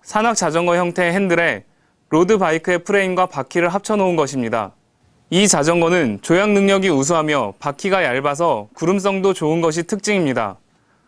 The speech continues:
또한 다양한 색상으로 나와서 개성을 강조하는 젊은 층을 사로잡고 있습니다.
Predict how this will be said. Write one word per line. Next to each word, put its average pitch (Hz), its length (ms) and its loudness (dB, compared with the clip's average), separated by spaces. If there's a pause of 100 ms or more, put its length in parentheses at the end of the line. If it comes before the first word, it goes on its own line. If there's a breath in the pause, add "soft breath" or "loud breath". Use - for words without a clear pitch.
(240)
또한 214 260 2
다양한 170 400 0
색상으로 185 480 0
나와서 131 640 0
개성을 185 420 0
강조하는 160 560 -2
젊은 151 360 -2
층을 170 320 0
사로잡고 196 460 0
있습니다. 123 500 -2